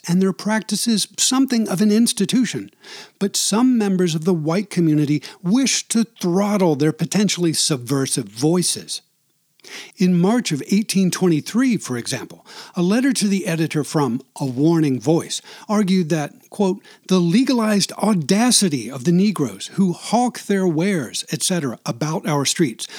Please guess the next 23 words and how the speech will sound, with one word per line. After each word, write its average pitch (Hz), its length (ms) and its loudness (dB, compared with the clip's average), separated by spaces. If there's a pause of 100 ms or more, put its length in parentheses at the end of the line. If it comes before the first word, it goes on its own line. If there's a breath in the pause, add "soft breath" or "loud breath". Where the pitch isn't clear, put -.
(140 loud breath)
should 196 280 0
no 202 220 4
longer 202 520 2
be 175 220 -2
permitted. 165 580 -2 (500 loud breath)
Their 196 200 0
public 202 600 -2
cries 131 480 -2
should 170 240 0
be 165 160 2
regulated. 160 880 0 (480 loud breath)
The 156 140 0
Negro 180 580 2
should 147 220 -2
be 147 120 -2
taught 175 420 -6
to 156 180 0
announce 175 480 0
what 180 140 2
he 190 100 2
has 165 240 0
to 190 100 0
sell 120 380 -2